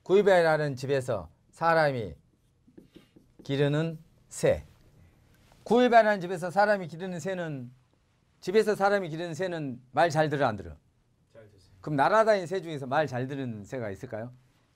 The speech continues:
Speaker 1: 기러기, 기러기. 기러기 안짜입니다. 이제 물론 이제 기러기가 무슨 우리 말을 잘 들어요.
Speaker 2: 아.
Speaker 1: 근데 진짜로요.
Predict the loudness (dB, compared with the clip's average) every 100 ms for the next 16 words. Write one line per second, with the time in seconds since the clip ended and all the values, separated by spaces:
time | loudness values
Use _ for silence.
0 | _ -4 0 0 -2 -6 -6 -6 -8 -16
1 | _ _ _ _ _ -6 0 0 0 -4
2 | -8 -8 -10 -12 -18 _ -12 -10 -2 0
3 | 0 0 -4 -8 -6 0 2 2 0 -2
4 | 0 0 2 2 0 -4 -8 -6 -6 -8
5 | -16 -20 -12 -4 -2 0 2 4 2 0
6 | -6